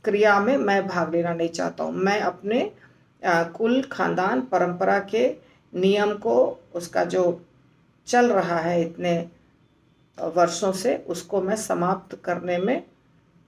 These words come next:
अपना योगदान नहीं देना चाहता हूँ,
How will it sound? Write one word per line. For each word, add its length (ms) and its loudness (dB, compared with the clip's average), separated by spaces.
अपना 340 0
योगदान 600 4
नहीं 260 0
देना 260 -2
चाहता 420 -14
हूँ, 80 -18